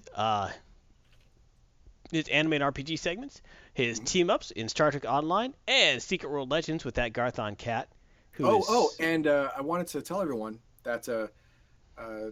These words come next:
Speaker 2: Halloween's coming up, and Secret World Legends has a special Halloween Sam Hain event, and Garthon and I are gonna do it.
Speaker 1: Are we? I thought we weren't high enough level.
Speaker 2: No, we have to, all you have to do is be level ten.
Speaker 1: All right, we're gonna do
Speaker 2: And we
Speaker 1: that.
Speaker 2: are. Yes, we are.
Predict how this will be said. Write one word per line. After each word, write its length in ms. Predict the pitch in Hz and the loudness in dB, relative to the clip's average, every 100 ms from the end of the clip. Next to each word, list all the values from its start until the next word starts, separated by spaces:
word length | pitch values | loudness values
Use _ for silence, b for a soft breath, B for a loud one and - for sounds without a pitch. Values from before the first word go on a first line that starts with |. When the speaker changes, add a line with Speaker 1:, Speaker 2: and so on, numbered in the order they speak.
| - | -6
Speaker 2:
Halloween's 400 | 160 170 180 202 | -2 2 2 0
coming 220 | - 131 | 0 0
up, 180 | 123 - | 0 -2
and 280 | 131 123 120 | -4 -4 -2
Secret 240 | - 170 165 | -4 -2 0
World 220 | 147 135 | 2 2
Legends 400 | 190 139 127 123 | -2 -2 -6 -6
has 380 | - 131 131 127 | -6 -4 -6 -8
a 100 | 120 | -10
special 320 | - 143 139 | -4 -4 -4
Halloween 380 | 127 135 131 127 | -4 -2 -2 -4
Sam 280 | - 135 131 | -4 -4 -4
Hain 300 | 131 135 120 | -6 -6 -6
event, 500 | 104 170 190 - - - _ _ _ _ - | -4 -4 -4 -6 -18 -20 _ _ _ _ -6
and 300 | 117 107 104 | -4 -2 2
Garthon 300 | 160 180 127 | 2 2 0
and 80 | |
I 20 | 127 | 2
are 100 | 139 | 2
gonna 160 | 123 | 2
do 160 | 127 254 | 4 2
it. 140 | - - _ | 2 -6 _
Speaker 1:
Are 180 | 107 170 | -2 2
we? 180 | 359 330 | 2 2
I 40 | |
thought 160 | 233 233 | 2 2
we 60 | |
weren't 140 | 214 175 | 2 2
high 80 | 196 | 0
enough 160 | 170 | 0
level. 300 | 139 160 - _ _ _ _ _ - | -2 -4 -8 _ _ _ _ _ 0
Speaker 2:
No, 140 | 226 | 2
we 180 | 143 123 | 2 0
have 120 | 147 | 0
to, 60 | - | 2
all 100 | 139 | 2
you 40 | |
have 80 | 175 | 2
to 80 | 165 | 2
do 40 | |
is 60 | 165 | 2
be 100 | 151 | 2
level 180 | 143 160 | 2 2
ten. 200 | 156 104 - _ - | 0 -6 -10 _ -2
Speaker 1:
All 80 | 151 | 2
right, 200 | 190 98 _ - | 4 2 _ 0
we're 100 | 180 | 4
gonna 140 | 185 | 4
do 120 | 175 | 6
Speaker 2:
And 60 | 185 | 4
we 40 | |
Speaker 1:
that. 120 | 123 101 | 4 0
Speaker 2:
are. 180 | 92 - - - - _ | -8 -16 -20 -20 -20 _
Yes, 180 | 107 - | -16 -10
we 100 | 107 | -8
are. 100 | 98 | -8